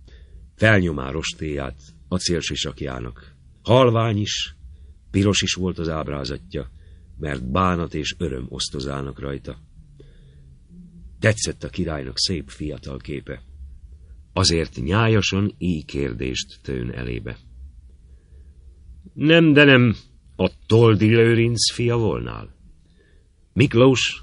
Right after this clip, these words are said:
a fejével ráütött e szónál. Akkor az urakhoz fordult a felséges király, s ekképp tartott hatalmas beszédet: Urak,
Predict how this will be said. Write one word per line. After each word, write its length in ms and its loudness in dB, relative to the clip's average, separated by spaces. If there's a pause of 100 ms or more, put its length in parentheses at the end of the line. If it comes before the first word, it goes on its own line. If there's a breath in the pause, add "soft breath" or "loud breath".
(120)
a 100 -6
fejével 680 2 (100)
ráütött 840 -6
e 80 -16
szónál. 680 -6 (1800 soft breath)
Akkor 460 -2
az 180 -4
urakhoz 400 -2
fordult 460 -2
a 60 -4
felséges 640 0
király, 540 0 (100)
s 160 -2
ekképp 420 2
tartott 640 -2
hatalmas 600 0
beszédet: 720 -4 (420 soft breath)
Urak, 520 6